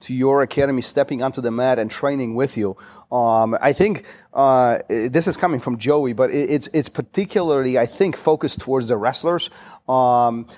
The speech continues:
or wrestling community, I should say, um, individuals training in wrestling or who have training wrestling experience. However, this could be applicable all across the board. Um, anybody from a, a, a striking martial arts to,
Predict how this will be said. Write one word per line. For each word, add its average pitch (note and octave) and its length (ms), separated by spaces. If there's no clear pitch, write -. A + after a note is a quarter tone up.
or A2+ 160
wrestling C#3+ 320
community, C#3+ 540
I C#3 60
should C#3+ 180
say, D3+ 260
um, A#2 220
individuals B2 520
training C#3+ 440
in B2 80
wrestling C#3 480
or G#2+ 140
who A2 200
have A#2+ 400
training B2+ 280
wrestling B2 280
experience. A#3+ 260
However, F#4+ 300
this A3 160
could C4+ 120
be G#3 100
applicable F3+ 360
all D3+ 140
across D3 280
the A#2 80
board. A2+ 360
Um, A#2 240
anybody A#2+ 320
from A2+ 180
a, F#2+ 100
a, F#2+ 400
a G2+ 60
striking F#3+ 400
martial C#3 280
arts A#2 360
to, G#2+ 260